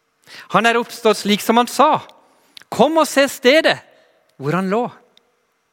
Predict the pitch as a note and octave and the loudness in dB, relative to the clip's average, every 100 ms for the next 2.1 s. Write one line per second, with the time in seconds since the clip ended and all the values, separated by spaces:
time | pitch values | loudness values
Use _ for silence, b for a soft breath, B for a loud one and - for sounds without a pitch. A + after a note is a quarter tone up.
0 | _ _ _ _ B B B B B B | _ _ _ _ B B B B B B
1 | _ _ - F#3 G3 G3 A#3+ - - F#3+ | _ _ -8 -4 -4 -4 -8 -8 -6 0
2 | G#3+ | 0